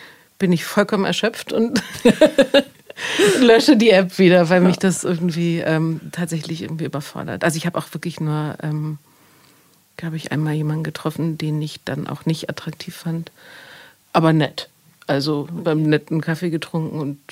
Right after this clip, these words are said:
Speaker 1: gut ist. Aber ich meine, man auch, man hat ja auch immer das Angebot, ähm, äh, die Zweitfrau zu sein. Und das ist halt so
Speaker 2: Das ist so großzügig.
Speaker 1: <laughs>
Speaker 2: Danke.
Speaker 1: Total.
Speaker 2: Ich möchte gerne deine Zweitfrau
Speaker 1: <laughs>
Speaker 2: sein.
Speaker 1: Ja.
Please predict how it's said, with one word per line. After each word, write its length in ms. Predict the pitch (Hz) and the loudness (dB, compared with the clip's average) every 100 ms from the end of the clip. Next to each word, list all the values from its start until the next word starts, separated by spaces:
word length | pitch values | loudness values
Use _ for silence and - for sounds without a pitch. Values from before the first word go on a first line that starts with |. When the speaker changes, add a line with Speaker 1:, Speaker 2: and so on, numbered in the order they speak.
| - _ | -20 _
Speaker 1:
gut 220 | - 143 | -12 -10
ist. 240 | - 143 - | -8 -8 -2
Aber 420 | 156 156 - 92 | 2 2 2 -2
ich 140 | 165 | -2
meine, 180 | 165 165 | -2 -2
man 200 | 151 156 | -4 -6
auch, 140 | 139 - - - - - | -8 -12 -20 -20 -12 -4
man 120 | 160 | 0
hat 140 | 180 | 0
ja 100 | 196 | 0
auch 40 | 180 | 0
immer 160 | 190 | 0
das 180 | 180 - | 0 -2
Angebot, 640 | 156 185 180 185 190 - 170 | 0 0 -2 -2 -2 -4 -6
ähm, 540 | 165 160 160 165 156 143 _ _ _ _ _ _ _ _ - - - | -4 -2 -2 -2 -4 -10 _ _ _ _ _ _ _ _ -20 -12 -2
äh, 300 | 165 - 170 | 0 0 -2
die 180 | 190 | -6
Zweitfrau 540 | - 151 170 - 156 151 | -4 0 0 0 -2 -2
zu 200 | - 160 | -4 -8
sein. 420 | 147 139 151 165 - _ _ _ _ _ - | -6 -4 -4 -6 -12 _ _ _ _ _ -12
Und 140 | 156 | -10
das 120 | 160 - | -8 -6
ist 220 | 165 185 | -4 -2
halt 180 | 175 165 | -2 0
so 240 | 180 160 156 - _ _ _ - - - - | -4 -4 -10 -18 _ _ _ -20 -20 -20 -18
Speaker 2:
Das 120 | - - | -10 -6
ist 140 | 190 | 0
so 200 | 208 196 180 175 - 254 | 2 4 6 4 4 6
großzügig. 680 | 254 - - 180 180 196 | 6 4 -2 0 0 -2
Speaker 1:
<laughs> 40 | - | 2
Speaker 2:
Danke. 240 | 214 208 | 2 4
Speaker 1:
Total. 420 | 190 349 381 208 | 6 8 8 6
Speaker 2:
Ich 120 | 226 - - | 4 0 2
möchte 280 | 311 - - - | 4 6 6 6
gerne 280 | 196 226 185 | 4 4 4
deine 280 | 180 170 | 4 4
Zweitfrau 560 | 170 285 170 440 - - | 4 4 6 4 4 4
Speaker 1:
<laughs> 20 | |
Speaker 2:
sein. 280 | 170 - 196 | 4 2 2
Speaker 1:
Ja. 100 | 220 | -2